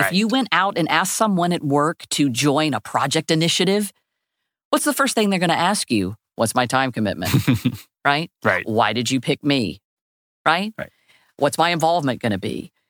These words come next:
Speaker 2: And you really need to treat it almost like a project charter for them. It's, "This is the question I want your help with. This is the frequency I would like to be reaching out to you." And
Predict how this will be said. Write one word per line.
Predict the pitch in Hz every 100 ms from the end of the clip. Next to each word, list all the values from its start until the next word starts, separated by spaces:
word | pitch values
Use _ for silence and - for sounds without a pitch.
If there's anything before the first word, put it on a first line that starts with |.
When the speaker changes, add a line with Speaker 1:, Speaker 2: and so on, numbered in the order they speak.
| _ -
Speaker 2:
And | 185 -
you | 190 202
really | 220 214
need | 196
to | 170
treat | - 202 202
it | 160
almost | 165 175 185 -
like | 156 151 151 135
a | 131 127 123 123 120 113 _
project | - 143 156 123
charter | 160 156 175
for | - 175
them. | 175 175 185 185 _ _ _ _ -
It's, | 151 147 - -
"This | 160 156 160
is | 147
the | 139
question | 165 - 196 180
I |
want | 180 175 -
your | 175
help | 131 127
with. | 135 127 131 - _ _ _ _ -
This | 143
is | 135
the | 135
frequency | - 160 156 175 - 180
I | 165
would | 160 147
like | 156
to | 185
be | 165
reaching | 151 156 151 165
out | 160 135 -
to | 143
you." | 123 120 123 143 _ _ _ _ _ -
And | 151 175 127 143 -